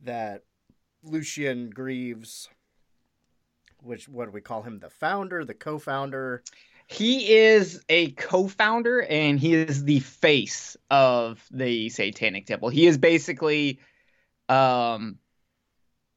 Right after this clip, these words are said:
Speaker 2: he is the co-founder, but I guess he's also the P R of the Satanic Temple. Like, he, like, he is the face. He is one hundred percent the face of the Satanic Temple.
Speaker 1: If they had a pope, maybe that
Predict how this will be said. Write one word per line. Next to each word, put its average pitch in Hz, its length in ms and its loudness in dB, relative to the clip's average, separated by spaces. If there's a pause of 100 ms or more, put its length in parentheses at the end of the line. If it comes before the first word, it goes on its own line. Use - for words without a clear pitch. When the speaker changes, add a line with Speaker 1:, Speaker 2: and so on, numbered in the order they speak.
Speaker 2:
he 175 200 4
is 190 120 2
the 180 80 -4
co-founder, 175 560 0
but 156 160 -2
I 156 60 0
guess 208 200 -4
he's 277 160 -8
also 190 340 -2
the 147 100 0
P 156 300 -2
R 139 360 2 (380)
of 165 220 4
the 170 100 -2
Satanic 170 500 -2
Temple. 185 420 -2
Like, 127 220 -4
he, 151 340 -4
like, 139 200 2
he 202 180 6
is 180 80 4
the 151 140 2
face. - 340 -2
He 143 180 2
is 139 300 0 (680)
one 147 280 4
hundred 151 300 2
percent 135 480 -2
the 127 160 0
face 120 400 0
of 113 220 -4
the 110 80 -8
Satanic 101 480 -10
Temple. - 320 -20 (140)
Speaker 1:
If - 120 -20
they - 120 -20
had 92 200 -20
a - 160 -20
pope, 117 300 -16 (220)
maybe 95 320 -20
that 87 460 -20